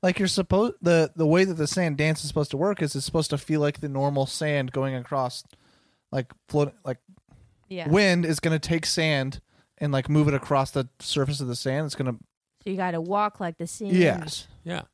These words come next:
Speaker 1: Yeah. And they didn't do, like, they said that they did, but then they walk normally. <laughs>
Speaker 3: I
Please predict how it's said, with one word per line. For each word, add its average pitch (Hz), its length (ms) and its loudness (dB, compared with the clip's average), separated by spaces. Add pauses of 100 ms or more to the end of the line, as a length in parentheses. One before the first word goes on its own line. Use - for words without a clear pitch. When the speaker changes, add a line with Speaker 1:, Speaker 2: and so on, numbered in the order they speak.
(320)
Speaker 1:
Yeah. - 160 -8 (340)
And 175 120 0
they 180 80 4
didn't 185 220 4
do, 190 160 4
like, 180 360 2
they 170 220 4
said 196 320 2
that 180 120 0
they 160 140 4
did, 151 300 2
but 139 120 0
then 139 120 0
they 131 100 2
walk 117 240 2
normally. - 460 -10 (680)
<laughs> - 120 -12 (880)
Speaker 3:
I 180 360 -2